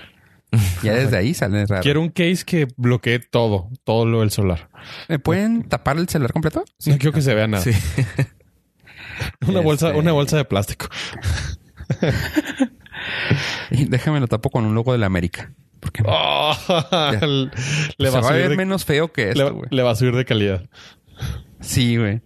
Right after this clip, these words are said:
Speaker 1: No, este, realmente el teléfono está horrible y dicen que le gana por una que otra cosita, así como que por una micra, güey, le gana al Razer.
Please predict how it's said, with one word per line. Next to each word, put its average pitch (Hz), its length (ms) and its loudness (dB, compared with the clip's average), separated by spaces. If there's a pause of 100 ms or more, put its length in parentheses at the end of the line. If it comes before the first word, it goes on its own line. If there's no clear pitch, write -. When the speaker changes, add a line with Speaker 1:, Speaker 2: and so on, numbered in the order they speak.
(640)
Speaker 1:
No, 202 200 0
este, 170 280 -2
realmente 160 640 0
el 90 720 0
teléfono 113 380 0
está 110 160 0
horrible 117 440 0 (100)
y 113 380 2 (340)
dicen 175 260 2
que 196 100 -2
le 160 100 0
gana 127 240 0
por 117 260 0
una 160 240 2
que - 180 -6
otra 156 240 -2
cosita, - 440 0
así 113 140 -2
como 135 220 0
que 101 220 0 (600)
por 131 120 0
una 156 160 2
micra, 175 460 0
güey, 214 160 0
le - 100 0
gana 117 200 2
al 135 60 0
Razer. 151 380 0